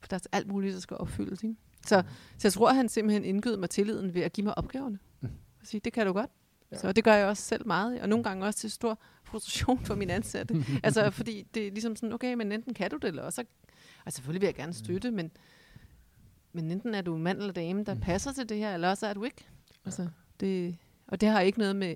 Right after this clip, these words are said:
Speaker 1: alder, eller karakterer, eller heller ikke altid I Q, for der er mange forskellige slags intelligenser at
Speaker 2: Mhm.
Speaker 1: gøre. Det er nogle
Speaker 2: Ja.
Speaker 1: andre ting. Det er jo noget med noget passion.
Speaker 2: Ja.
Speaker 1: Og,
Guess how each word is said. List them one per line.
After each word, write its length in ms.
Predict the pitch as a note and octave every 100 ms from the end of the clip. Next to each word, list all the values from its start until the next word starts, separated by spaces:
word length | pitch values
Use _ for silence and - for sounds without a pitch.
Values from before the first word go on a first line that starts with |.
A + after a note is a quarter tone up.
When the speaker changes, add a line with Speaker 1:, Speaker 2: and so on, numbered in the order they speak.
| -
Speaker 1:
alder, 320 | F3 F#3+ G#3
eller 260 | - D#3+ C#3+
karakterer, 640 | - E3 - A3+ - G#3
eller 260 | - D#3+ D3+ - _ _ _ _ _ _ - - - _
heller 240 | - A3 F3
ikke 200 | E3 E3+
altid 360 | - - D#3+ - _ -
I 160 | G3+ -
Q, 40 | G#3 -
for 120 | -
der 60 |
er 40 | D#3+
mange 160 | E3+
forskellige 320 | G3 G3 F#3+ G3
slags 240 | E3+ E3
intelligenser 520 | F#3 - E3 F3 - F#3+ -
at 100 | F3+
Speaker 2:
Mhm. 0 |
Speaker 1:
gøre. 300 | D#3 D3+ F3 - - - -
Det 20 |
er 60 | F#3
nogle 140 | F3+
Speaker 2:
Ja. 40 | E3+
Speaker 1:
andre 140 | E3+
ting. 220 | - G3+ -
Det 140 | -
er 40 | G#3
jo 40 |
noget 140 | G3
med 40 | G3+
noget 140 | G3
passion. 380 | - - A3 - _ _ -
Speaker 2:
Ja. 120 | D3+
Speaker 1:
Og, 360 | - F3 D#3+ E3+